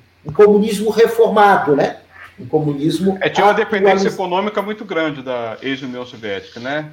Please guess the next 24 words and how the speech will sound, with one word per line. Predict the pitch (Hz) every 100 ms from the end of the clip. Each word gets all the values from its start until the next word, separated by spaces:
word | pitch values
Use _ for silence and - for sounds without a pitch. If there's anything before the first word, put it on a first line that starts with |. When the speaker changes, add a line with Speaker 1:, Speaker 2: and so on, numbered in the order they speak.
| -
Speaker 1:
Cuba, | 160 156
Speaker 2:
Com |
a | 131
queda, | 131 123 -
Speaker 1:
sim. | 131
Speaker 2:
com, | 120 113 110 107 104 - _ -
com |
a | 117
queda | 127 120 127
do | 120
muro, | 123 143 156 151 131 120
com | 120
todo | - 131 127 120
o |
problema | 117 120 123 127
do |
bloqueio, | 117 117 107 - 131 143 147
também | 147 123 120 135 143 131 123
contribuiu | 117 117 127
bastante | 135 127 - 120 110
para | - 104
a |
derrocada | 107 101 107
de | 101